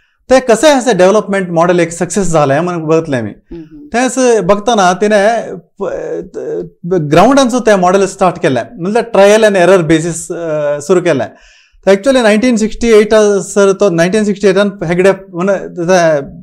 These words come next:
Speaker 1: तिने हे केलंय, अ, ascending the throne. म्हटलं तो, अ, अधिकार
Speaker 2: अधिकार,
Speaker 1: असायला.
Speaker 2: वय, वय, वय, अहं.
Speaker 1: त्या झालं, तो स्कूलच नाही ते. तो फर्स्ट नाईन्टीन सिक्स्टी एट अंत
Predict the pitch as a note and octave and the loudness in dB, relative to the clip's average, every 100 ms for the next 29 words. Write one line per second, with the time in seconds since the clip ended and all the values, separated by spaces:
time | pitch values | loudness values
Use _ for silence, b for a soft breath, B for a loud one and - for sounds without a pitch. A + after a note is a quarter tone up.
0 | D#3+ D#3+ E3+ D#3 C#3+ C#3 E3+ E3+ C#3+ A2 | -14 -8 -4 -2 -2 -4 -2 -2 -2 -4
1 | - F3 D3+ D3 C3+ C#3 - G3+ G3+ F#3+ | -8 -6 0 2 0 -4 -6 -4 -2 -2
2 | F3+ E3+ _ - F3+ C3+ - D#3 G3+ F#3+ | -6 -10 _ 0 0 0 -6 -6 -4 -2
3 | F#3 - - _ _ _ F#3 D#3+ D3+ C#3 | -6 -6 -20 _ _ _ -8 -4 -4 -6
4 | - - D#3+ G#3+ G3+ F#3+ F3 F3+ E3+ G3 | -8 -2 2 4 4 4 4 4 4 2
5 | F#3 D#3 C#3+ C#3 - D3 D3 C#3+ A3 C4 | 0 -2 -8 -10 -14 -18 -18 -6 0 2
6 | C4+ A#3+ G#3+ B3+ C4 - - C4 C#4 G#3 | 2 2 2 2 2 -2 -2 2 2 2
7 | G3+ G#3 D#3+ - - - F#3+ G#3 G#3+ G#3 | 0 0 -2 -4 -14 -8 -2 0 0 0
8 | C#4+ A#3 G#3+ A#3+ A#3 - G3 A3+ G#3 G#3 | 0 0 0 0 -2 -4 -4 2 2 2